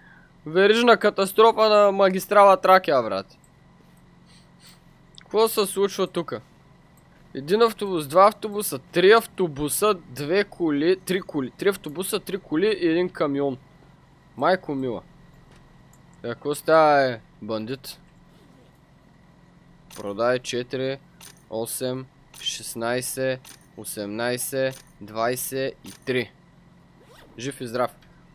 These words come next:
Е, пушката колко е, бе? Пушката е петнайсет. Ма ще оставим за следващия епизод пушката. Следващия епизод ще си купа пушка.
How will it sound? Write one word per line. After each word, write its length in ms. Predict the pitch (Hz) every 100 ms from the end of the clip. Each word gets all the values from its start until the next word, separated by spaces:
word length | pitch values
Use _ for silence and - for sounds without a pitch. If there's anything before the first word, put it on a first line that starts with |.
| _ -
Е, 140 | 131
пушката 500 | - 151 - - -
колко 400 | - 127 143 147
е, 80 | 80
бе? 100 | 58 - _ _ _ _ - - - - - -
Пушката 320 | - - 143
е 40 |
петнайсет. 720 | 127 104 - 98 107 101 - _ - -
Ма 80 | 107
ще 120 | -
оставим 400 | 95 - 135 151
за 60 | 117
следващия 420 | - 131 135 139
епизод 320 | 120 123 127 -
пушката. 280 | 123 -
Следващия 320 | - 131 - 220
епизод 260 | 135 175
ще 100 | -
си 60 | -
купа 300 | - - 160
пушка. 540 | - 139 - - 98